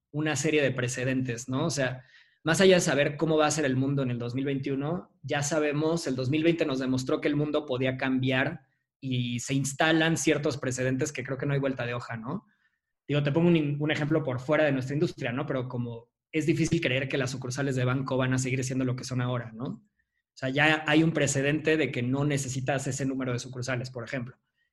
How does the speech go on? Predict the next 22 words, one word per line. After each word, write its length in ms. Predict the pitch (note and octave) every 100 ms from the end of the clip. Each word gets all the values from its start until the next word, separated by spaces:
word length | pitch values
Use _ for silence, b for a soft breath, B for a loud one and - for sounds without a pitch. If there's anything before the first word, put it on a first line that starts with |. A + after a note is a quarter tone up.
| _ _
Y 80 | D3+
yo 80 | E3+
creo 160 | F#3+
que 60 | F3+
en 40 |
nuestros 320 | E3+ D3 D#3+
casos 400 | C#3+ F3 E3+ F3
hay 140 | E3+ D3+
precedentes 640 | - C#3+ C#3 C3+ C3 C3+
también, 340 | B2 B2 B2+ A#2+
¿no? 200 | A#2 D3
No 180 | C#3+
necesitas 560 | E3+ D#3+ C#3+ D#3 D3+ C#3+
ir 80 | D3
a 60 |
ver 100 | C#3+
al 100 | C3+
cliente 400 | B2+ C#3 C#3 C3+
dos 200 | B2 B2+
veces 220 | B2+ B2+ B2
por 160 | B2
semana. 440 | A#2+ A#2 A#2+ A2+